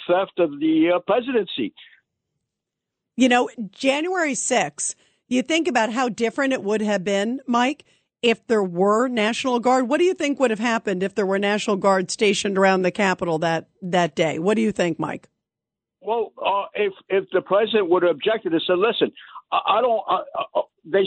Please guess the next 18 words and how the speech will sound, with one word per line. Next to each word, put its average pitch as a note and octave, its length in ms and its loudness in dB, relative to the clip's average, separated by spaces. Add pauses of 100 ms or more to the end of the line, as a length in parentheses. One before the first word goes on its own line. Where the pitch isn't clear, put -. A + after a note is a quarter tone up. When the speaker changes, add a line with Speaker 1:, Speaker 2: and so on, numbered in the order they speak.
Speaker 1:
stole A#3 300 2
the A3+ 140 2
election. F#3+ 640 2
We F#3 280 2
knew A3 260 2
how G3+ 180 2
they F3+ 160 0 (100)
stole G3 260 2
the F#3+ 60 0
election. F3 520 2 (260)
We F#3+ 160 4
want G#3 300 2
to E3+ 60 0
put F#3+ 200 -2
a E3 60 4 (100)
stop G#3+ 320 0
to G3 100 -2
this G3+ 160 2